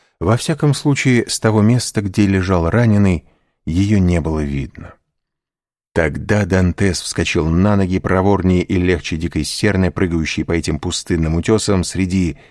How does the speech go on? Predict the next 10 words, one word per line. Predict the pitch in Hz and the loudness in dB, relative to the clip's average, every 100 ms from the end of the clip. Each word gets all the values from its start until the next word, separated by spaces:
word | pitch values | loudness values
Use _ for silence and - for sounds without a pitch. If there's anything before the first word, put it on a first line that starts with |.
| - | -4
миртовых | 80 95 117 98 - 104 98 - - | 2 4 6 4 2 2 2 -2 -2
и | 98 | 0
мастиковых | 92 82 - - 92 87 85 | 0 -2 -6 -6 -4 -2 -4
деревьев, | 76 90 95 80 67 69 _ _ _ _ | -2 0 0 0 -6 -14 _ _ _ _
схватил | - - 90 101 135 | -12 -4 -2 2 4
одной | 123 117 117 | 4 4 4
рукой | 113 123 113 | 4 4 4
ружье, | 104 98 82 95 127 110 - _ _ - | 4 0 0 2 2 2 -6 _ _ -4
другую | 92 101 110 90 | 0 4 4 2
кирку | - 92 - - 147 104 | 0 -2 0 2 4 2